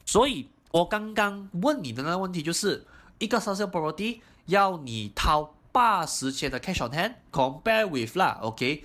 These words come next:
一个 new project 的 property，OK？whereby 可能你要掏的现金是 about，我们讲说加买 progressive interest 进去来讲的话啦，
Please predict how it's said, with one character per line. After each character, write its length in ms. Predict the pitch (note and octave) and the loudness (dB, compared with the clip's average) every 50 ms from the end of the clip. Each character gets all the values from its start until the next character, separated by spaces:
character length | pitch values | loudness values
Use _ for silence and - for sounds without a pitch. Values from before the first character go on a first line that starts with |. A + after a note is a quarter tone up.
| - - - - _ | -16 -20 -20 -20 _
一 120 | - G3 G3 | -4 -4 -4
个 380 | G3+ - G3+ F#3 D3 A#2+ C3 B2+ | 0 2 2 2 2 0 -4 -6
new 240 | C#3+ F#3 A#3 A#3+ | -4 -2 -2 -2
project 320 | G3+ - - A#2 G#2+ - D3+ | -2 -2 -2 -2 0 0 -2
的 100 | D3 A#2 | -2 -2
property，OK？whereby 1900 | - B2+ A2+ G#2+ A2+ G#2+ - B2+ G#2+ - - _ _ - - G2 G2+ - B2 C3+ E3+ F3 - - - - - - B2 B2 B2+ B2+ A#2+ B2+ C3 B2+ B2 | -2 -4 -4 -4 -2 -2 0 -2 -2 -2 -8 _ _ -14 -14 -12 -2 0 2 2 2 0 -4 -10 -20 -20 -4 2 4 6 6 4 4 4 2 2 2
可 240 | - - B2 A2+ A2 | 0 -2 -2 -2 0
能 200 | A2 B2+ D3 D3+ | 0 -2 -4 -4
你 120 | C3 A#2 B2 | -6 -2 0
要 120 | D3+ E3 | 0 0
掏 200 | D#3+ - D3 C3 | 0 0 -2 -2
的 80 | B2+ A#2+ | -2 -2
现 240 | - - D#3+ C#3+ | -2 -2 -4 -2
金 180 | C3+ C3+ A#2+ A#2+ | -4 -6 -6 -4
是 220 | A#2 - - E3+ | -2 -2 -2 -2
about， 520 | D#3 - G#2+ G#2+ - A2+ A2 G#2+ G#2+ G#2 G2+ | -2 -4 -6 -4 0 0 2 2 2 0 0
我 80 | G#2+ | -2
们 120 | G#2+ A#2+ B2 | -4 -4 -4
讲 100 | A#2 G#2+ | -4 -4
说 260 | - A#2+ A2+ A2 - - _ _ - - - - - | 0 0 0 0 -2 -8 _ _ -20 -20 -20 -10 -2
加 320 | - F#3+ E3 D3 D3 D3 | 2 2 4 4 4 2
买 240 | C#3+ C3+ A#2 G#2+ G2 - _ _ _ - - - _ | 2 0 0 -2 -4 -8 _ _ _ -16 -16 -4 _
progressive 540 | - - A#2 A2+ A2+ C#3 C#3+ C#3 - F3 - - | 4 4 4 4 -2 -6 -6 -6 -8 -12 -10 -4
interest 400 | - B2+ A#2+ A#2+ - D#3 D3 - | -4 -4 -4 -2 -2 -2 -2 -2
进 180 | - D#3+ D3+ D3 | -4 -8 -8 -4
去 220 | - - E3 D3 | -4 -2 0 0
来 100 | A2+ A2 | 0 0
讲 140 | A2 A2 G2+ | -2 -4 -6
的 80 | G2+ G#2+ | -6 0
话 160 | C3+ C#3 C#3 | 2 2 4
啦， 200 | C3+ A#2 G2+ | 4 2 0